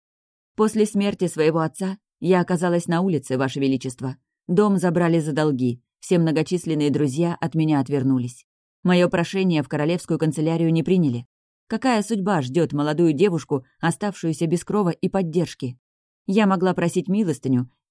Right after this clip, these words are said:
или сразу отправляться в дом утех. Там меня приняли бы с распростёртыми объятиями. Но я выбрала другой путь». Тяжело вздохнув, я обернулась к зрительному залу.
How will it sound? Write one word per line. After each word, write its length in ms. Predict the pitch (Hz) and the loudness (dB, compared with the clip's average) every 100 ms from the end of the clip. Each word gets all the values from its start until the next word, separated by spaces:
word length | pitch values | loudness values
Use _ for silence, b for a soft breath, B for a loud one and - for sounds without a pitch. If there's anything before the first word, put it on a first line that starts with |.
| - | 0
или 260 | 208 202 | 4 2
сразу 380 | - - 220 160 | 0 -4 -2 0
отправляться 580 | 131 - 151 165 180 151 | -4 -2 -2 0 -2 -4
в 40 | 135 | 0
дом 200 | 165 165 | 2 2
утех. 380 | 175 160 127 _ _ _ _ _ | 0 -4 -6 _ _ _ _ _
Там 220 | - 180 | 0 2
меня 220 | 170 165 147 | 2 2 2
приняли 320 | 185 156 131 | 2 4 4
бы 180 | 131 - | 2 -2
с 100 | - | -4
распростёртыми 760 | 165 165 165 - 160 123 127 127 | -4 -2 -6 -2 -4 -2 -2 0
объятиями. 600 | 135 147 127 131 123 127 _ _ - | 0 -2 -2 -2 -4 -6 _ _ -4
Но 120 | 208 | 0
я 180 | 196 185 | 2 2
выбрала 440 | 185 165 175 170 - | 2 2 0 -2 -6
другой 340 | 165 185 185 | -2 2 2
путь». 320 | 151 131 120 - _ _ _ _ _ _ | 2 -4 -6 -16 _ _ _ _ _ _
Тяжело 340 | 208 185 202 208 | 0 2 2 2
вздохнув, 580 | 160 190 - 202 - _ | 0 -2 0 -4 -6 _
я 220 | - 170 185 | -6 -2 0
обернулась 580 | 165 165 156 147 143 - | 0 0 0 0 -4 -6
к 120 | 143 | -4
зрительному 580 | 135 147 131 135 127 139 | -2 -2 0 2 2 2
залу. 360 | 135 127 113 | -2 -6 -8